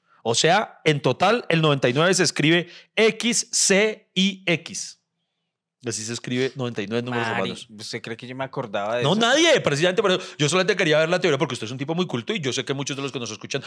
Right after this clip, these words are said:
Speaker 1: son supremamente cultos y los corché igual. Porque pille que usted, todos los otros que le pregunté los supo. Pero el noventa y nueve no.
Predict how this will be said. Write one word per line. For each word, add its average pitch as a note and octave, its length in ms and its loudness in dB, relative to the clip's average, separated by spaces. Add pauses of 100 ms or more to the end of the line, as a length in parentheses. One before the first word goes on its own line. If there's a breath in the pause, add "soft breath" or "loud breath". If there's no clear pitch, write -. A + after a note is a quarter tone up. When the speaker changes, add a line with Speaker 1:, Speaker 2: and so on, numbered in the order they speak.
Speaker 1:
son C#3 180 -2
supremamente C3+ 420 -4
cultos C#3+ 420 -4
y F3+ 100 0
los D#3 200 2
corché D3 400 -2
igual. G3+ 180 2
Porque - 200 -2
pille F#3+ 180 -2
que A3 80 -6
usted, E3+ 220 -2 (160 loud breath)
todos G3 160 4
los F#3+ 100 4
otros E3+ 220 0
que G#3 40 2
le F#3 80 4
pregunté D#3 300 2
los F#3 140 2
supo. D3 360 -2 (600)
Pero C#3+ 180 4
el D3 80 2
noventa C3+ 300 2
y A2+ 40 -6
nueve C#3 200 0
no. F#3+ 240 -2